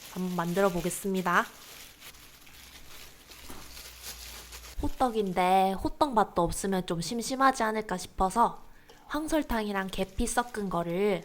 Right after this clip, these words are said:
한번 또 넣어봤어요. 감자 진짜 호떡이겠죠? 자, 다 만드셨다면 후라이팬에 기름을 잘 둘러주시고 감자 호떡을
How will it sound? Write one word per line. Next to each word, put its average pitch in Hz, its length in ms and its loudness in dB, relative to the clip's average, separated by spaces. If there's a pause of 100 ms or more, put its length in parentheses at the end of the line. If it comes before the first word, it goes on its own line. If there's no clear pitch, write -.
한번 175 320 0
또 180 140 2
넣어봤어요. 170 720 4 (920)
감자 190 420 2
진짜 254 320 2
호떡이겠죠? 180 1000 2 (2250)
자, 190 480 2
다 220 180 4
만드셨다면 226 960 8 (420)
후라이팬에 269 680 8
기름을 220 480 2
잘 190 320 4
둘러주시고 214 920 4 (540)
감자 190 360 4
호떡을 262 580 4